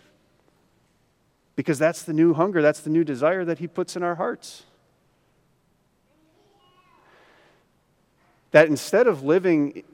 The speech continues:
like you want to get stuff out of God, you live out of pure worship of God and say, "God, I'm just worshiping because of the forgiveness that you've given me and the grace that I've received,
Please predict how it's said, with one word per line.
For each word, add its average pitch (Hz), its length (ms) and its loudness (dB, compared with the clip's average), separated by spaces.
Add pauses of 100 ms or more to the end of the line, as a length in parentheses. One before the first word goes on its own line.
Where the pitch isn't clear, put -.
like 139 360 0 (280)
you 143 140 0
want 170 140 4
to 160 60 2
get 160 200 -2
stuff - 300 0
out 160 180 2
of 127 140 -4
God, 113 300 0
you 123 100 -6
live 139 220 -2
out 131 140 2
of 107 140 -14
pure 160 200 -2
worship 151 400 -4
of 92 120 -10
God 104 220 0
and 101 100 -10
say, 113 220 -4
"God, 196 420 4 (1000)
I'm 269 220 4
just 202 180 0
worshiping 156 680 0 (120)
because 147 400 2
of 127 120 0
the 123 80 -2
forgiveness 170 580 0
that 196 200 0
you've 190 160 -6
given 147 300 0
me 143 200 0
and 117 160 -4
the 107 60 -2
grace 127 440 2
that 139 140 -2
I've 120 180 0
received, 131 500 -6